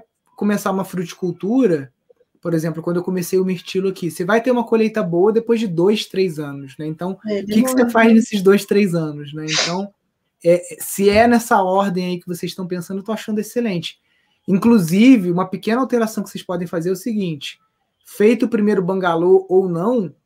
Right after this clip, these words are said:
Speaker 1: a educação ambiental, ela pode entrar quase que no, no dia zero, assim, né? Porque com as
Speaker 2: Hum.
Speaker 1: crianças presas em apartamento, em casa, e agora voltando,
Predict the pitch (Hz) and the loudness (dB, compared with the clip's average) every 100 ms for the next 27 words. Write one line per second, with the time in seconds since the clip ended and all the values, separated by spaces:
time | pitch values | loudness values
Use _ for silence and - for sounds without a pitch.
0 | _ _ _ 170 190 190 226 220 233 233 | _ _ _ 0 0 0 -2 0 -2 -2
1 | 220 208 185 185 233 247 190 202 214 214 | -2 -2 -2 0 0 0 -2 -4 -2 -2
2 | 220 233 233 220 202 233 - 220 247 247 | -2 -2 -4 -2 -4 -4 -2 -2 -2 -6
3 | - 262 262 262 247 233 196 185 247 233 | -6 -4 -2 -2 -2 -2 0 2 2 2
4 | 196 196 175 170 165 156 156 - - - | 0 0 -2 -4 -6 -8 -8 -12 -12 -2
5 | 180 175 _ _ _ _ _ 185 214 247 | -2 -2 _ _ _ _ _ 0 4 4
6 | 240 233 233 202 185 170 - 160 - 170 | 4 2 -2 -4 -8 -10 -12 -14 -8 0
7 | 175 202 202 185 196 185 185 202 180 175 | 2 4 2 -2 -2 -4 -6 -4 -4 -4
8 | 170 165 165 165 160 170 175 151 143 147 | -4 -6 -6 -6 -2 0 0 -2 -6 -8
9 | 143 156 151 165 160 156 156 175 240 214 | -4 -2 0 0 0 -2 -2 -2 0 0
10 | 151 | -4